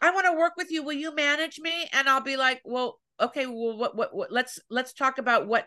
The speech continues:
you want. What are your expectations from a manager? Let's start with me managing your expectations." And then they're like, "Well, I wanna have a hit T V show." And I'm like, "Okay, no, I can't manage you." And they're like, "Why?" I'm like,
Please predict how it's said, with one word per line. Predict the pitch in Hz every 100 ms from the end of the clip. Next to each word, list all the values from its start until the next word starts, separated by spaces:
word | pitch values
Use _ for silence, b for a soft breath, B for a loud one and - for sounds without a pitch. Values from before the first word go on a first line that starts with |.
| _
you | 214 226
want. | 208 208 208 -
What | 202 233
are |
your | 247 233
expectations | 214 - - 214 - 240 277 302 226
from | 190
a | 165
manager? | 156 147 135 151
Let's | 156 196
start | - 247 240
with | 214
me | 214 214
managing | 208 214 208 196 190
your | 190
expectations." | 175 - - 190 - 214 226 185 135 - B B B B
And | 220
then | 233
they're | 226
like, | 220 214
"Well, | 214
I | 190
wanna | 196 185
have | 190 190
a | 180
hit | 190 190
T | - 208
V | 220 302
show." | 311 311 277
And | 208
I'm | 220
like, | 220 226
"Okay, | 277 285 254
no, | 247 240
I |
can't | 226 240 202
manage | 208 202 202 180
you." |
And | 165
they're | 214
like, | 220 226
"Why?" | 240 311 381 262
I'm | 214
like, | 220 214